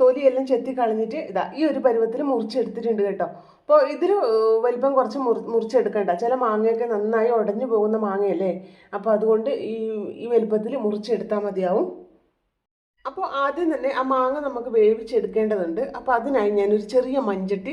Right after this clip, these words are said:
അടുപ്പത്ത് വെച്ചിട്ടുണ്ട്. ഇനി നമ്മൾക്ക് ചെറുതായി മുറിച്ച മാങ്ങ നമുക്ക് ആ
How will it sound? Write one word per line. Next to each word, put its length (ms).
അടുപ്പത്ത് 340
വെച്ചിട്ടുണ്ട്. 400
ഇനി 160
നമ്മൾക്ക് 320
ചെറുതായി 420
മുറിച്ച 280
മാങ്ങ 320
നമുക്ക് 300
ആ 60